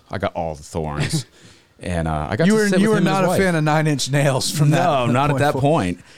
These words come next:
Speaker 1: And so he told my mom, he said, "Bring him up to the house after church and I'll wear him out.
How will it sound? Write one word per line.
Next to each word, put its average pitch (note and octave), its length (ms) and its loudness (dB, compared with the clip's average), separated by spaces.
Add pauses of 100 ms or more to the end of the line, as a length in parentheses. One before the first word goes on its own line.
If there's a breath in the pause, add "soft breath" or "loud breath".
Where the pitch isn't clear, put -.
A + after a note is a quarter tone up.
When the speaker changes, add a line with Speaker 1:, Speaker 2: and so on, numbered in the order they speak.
(280 loud breath)
Speaker 1:
And C3 240 0
so C#3 280 0
he C#3 120 0
told D3 220 0
my C3+ 100 2
mom, B2 340 2
he A2 40 2
said, G#2+ 220 -4
"Bring A#2+ 160 0
him B2 60 4
up B2 100 0
to A#2 80 -8
the A#2 80 -2
house C3+ 280 -2
after A2+ 240 -4
church C#3+ 320 -2
and G#2+ 80 -4
I'll G#2 100 2
wear G#2+ 140 2
him A2 120 2
out. C#3 280 0